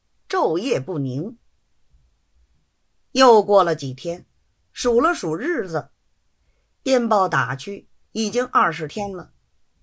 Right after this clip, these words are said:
依旧杳无音信，把他急得熬不住，只得又打了一个电报去催款。另外又打一个电报，要他子夫从旁吹嘘。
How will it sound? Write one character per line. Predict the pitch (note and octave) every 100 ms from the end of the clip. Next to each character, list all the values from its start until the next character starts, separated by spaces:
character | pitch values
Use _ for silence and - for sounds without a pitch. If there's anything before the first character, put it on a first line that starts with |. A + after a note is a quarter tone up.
| _ _ -
依 | A#3+ B3
旧 | B3 F#3
杳 | D#3+ C3 C3
无 | C#3+
音 | F#3+ A3 A3+
信， | A3+ F3+ - _ _ _ _ _ _ _ _ _ _ _ _ _ _ _
把 | - A3
他 | A3+
急 | A#3 A3
得 | A3 G#3
熬 | F#3 F#3+
不 | A3 B3
住， | B3 - - _ _ _ _ - -
只 | C#4+
得 | D4 F4
又 | E4+ G#4+ A#3
打 | E3 C#3
了 | E3
一 | F3
个 | F#3+
电 | G#3 F3+
报 | E3 F#3+ - _ _ -
去 | A3+ D#3+
催 | - A3+
款。 | - A2 G#2+ C3 C#3 _ _ _ _ _ _ _ _ _ _ _ _ _
另 | A3+ C4 A3+
外 | A3+ G3
又 | G3
打 | E3+ C3
一 | C#3+ E3
个 | F#3+
电 | F#3+ D#3+
报， | F#3 - _ _ _ _ _ _
要 | F#4 E4
他 | F4
子 | E4 D#3 B2
夫 | C3 G3 G#3 -
从 | - F#3 A3
旁 | E3+ F#3+
吹 | - D4 G3
嘘。 | - G2